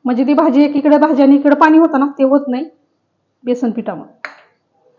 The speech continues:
आता ती भाजी, अ, आपण करायची आहे हिरवी मिरची वापरून. तर, अ, मी हिरवी मिरची घेतली आहे बघा, लसूण घेतलाय पाच सहा पाकळ्या,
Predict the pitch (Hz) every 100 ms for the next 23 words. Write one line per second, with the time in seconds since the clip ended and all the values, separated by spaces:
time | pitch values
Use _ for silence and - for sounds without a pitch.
0 | _ _ _ 262 262 269 294 302 285 320
1 | 285 277 277 277 285 277 - - _ _
2 | _ 226 247 277 277 277 277 294 277 285
3 | 294 277 269 269 269 254 - 247 294 -
4 | _ _ _ _ _ _ 254 254 254 254
5 | 254 277 320 285 285 294 311 294 277 254
6 | 220 285 - - _ _ _ _ 254 269
7 | 294 294 320 269 269 285 285 262 254 247